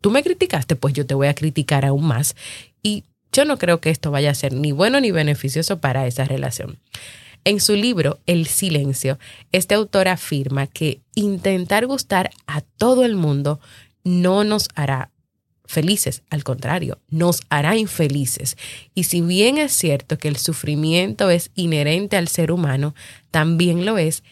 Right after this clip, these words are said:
que hay medidas que nos hacen más llano el camino. Este periodista también,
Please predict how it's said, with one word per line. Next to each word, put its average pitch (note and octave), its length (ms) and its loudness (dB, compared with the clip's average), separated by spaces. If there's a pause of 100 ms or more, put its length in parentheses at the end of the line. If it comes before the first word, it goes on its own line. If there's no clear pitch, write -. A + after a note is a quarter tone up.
(200)
que D#3+ 220 2
hay F3 320 2
medidas D#3 680 0 (120)
que D#3+ 160 2
nos E3 260 0
hacen D#3+ 480 -2
más D3 540 -2
llano C3+ 560 0 (140)
el C3+ 280 2
camino. B2 640 -2 (420)
Este D#3+ 240 2
periodista F3 540 0
también, D3+ 880 2